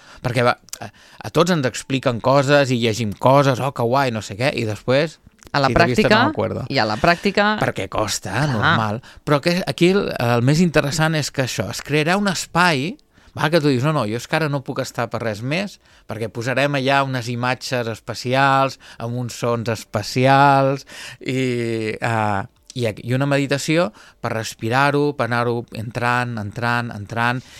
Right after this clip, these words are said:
Speaker 1: i d'aquesta manera la persona que vingui en aquesta experiència immersiva, clar, es trobarà per una part totes les explicacions i tot el coneixement i saviesa que té l'Antoni, i per altra banda,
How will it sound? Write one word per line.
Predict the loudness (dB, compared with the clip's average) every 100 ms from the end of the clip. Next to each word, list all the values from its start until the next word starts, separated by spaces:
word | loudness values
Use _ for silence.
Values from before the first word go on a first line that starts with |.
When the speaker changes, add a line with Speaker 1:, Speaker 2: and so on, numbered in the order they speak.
| -14
Speaker 1:
i | -10
d'aquesta | -8 -8 -4 -2
manera | 0 0 0
la | 0 -4
persona | -6 -6 -4 -4
que | -6 -6
vingui | -6 -4 -6
en | -8
aquesta | -12 -12 -6 -4 -4 -6
experiència | -10 -12 -6 -4 -2 -4 -2 -2
immersiva, | -2 -4 0 2 4 2 0 -14 -20 -16
clar, | -8 -6
es | -6
trobarà | -6 -4 -2 0
per | 0
una | -2 -2
part | -2 -2
totes | -4 -4 -4
les | -4
explicacions | -8 -12 -8 -8 -6 -2 2 2 0 -8 -16 -12
i | -10
tot | -6 -4
el | -6 -8 -8
coneixement | -4 -4 -4 -4 -2 0 -2
i |
saviesa | -2 -2 2 2 2 -4 -8 -12
que | -8
té | -4 -2
l'Antoni, | -2 2 2 4 0 -4 -16 -18
i | -8
per | -2 -2
altra | 0 2
banda, | 2 2 0